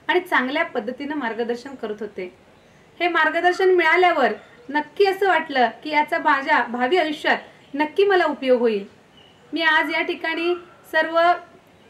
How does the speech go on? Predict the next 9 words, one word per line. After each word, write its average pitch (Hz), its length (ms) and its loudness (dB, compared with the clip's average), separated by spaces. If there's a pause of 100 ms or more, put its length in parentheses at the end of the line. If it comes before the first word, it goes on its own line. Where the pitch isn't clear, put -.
(340)
ज्यांनी 277 280 0
आम्हाला 320 340 2
मार्गदर्शन 311 520 -4
केलं, 311 420 -2 (380)
ते 302 60 -2
रामभाऊ 285 340 -2
माळगी 320 260 -6
प्रशिक्षण 302 500 -8
असेल 339 300 -4